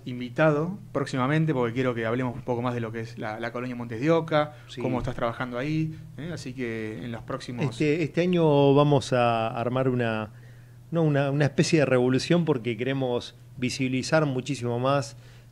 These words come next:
Speaker 2: eh, todo lo que están haciendo los, aquellos usuarios que, que viven en, en la colonia Montes de Oca.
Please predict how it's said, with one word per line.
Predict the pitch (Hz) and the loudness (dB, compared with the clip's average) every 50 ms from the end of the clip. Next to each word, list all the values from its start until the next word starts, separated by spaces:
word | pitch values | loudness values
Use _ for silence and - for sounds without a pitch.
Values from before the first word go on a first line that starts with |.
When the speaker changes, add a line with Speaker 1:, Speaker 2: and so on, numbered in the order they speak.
| - | -6
Speaker 2:
eh, | 131 120 123 120 120 120 | -4 -4 -2 -4 -2 2
todo | - 165 170 156 | 4 6 6 6
lo | 139 127 110 | 6 4 2
que | 117 | 0
están | 117 - 139 135 | -2 -2 0 0
haciendo | 131 117 - - 139 139 139 135 123 | 0 -2 -2 -2 -2 -2 0 0 0
los, | 120 120 117 113 113 113 117 - - - - - - - - - - - - - | 0 0 0 -2 -4 -6 -10 -12 -16 -18 -20 -20 -20 -20 -20 -20 -20 -20 -12 -10
aquellos | 123 113 123 131 113 123 113 123 | -8 -4 -4 -2 -2 -2 -4 -4
usuarios | 120 - - 139 139 135 135 107 | -6 -2 0 2 2 2 2 0
que, | - - 120 113 - - | -2 -4 -6 -6 -4 -4
que | - 123 | 0 2
viven | 127 135 139 139 131 123 | 4 6 6 6 6 4
en, | 120 117 120 | 0 -2 -4
en | 135 123 117 | -4 -2 -2
la | 120 120 | 0 0
colonia | 110 123 127 135 135 131 127 123 | 2 2 2 2 2 2 0 0
Montes | 120 120 123 113 120 113 | 0 -2 -2 -2 0 2
de | 127 143 | 2 2
Oca. | 143 135 139 127 120 - | 2 2 0 -2 -2 -4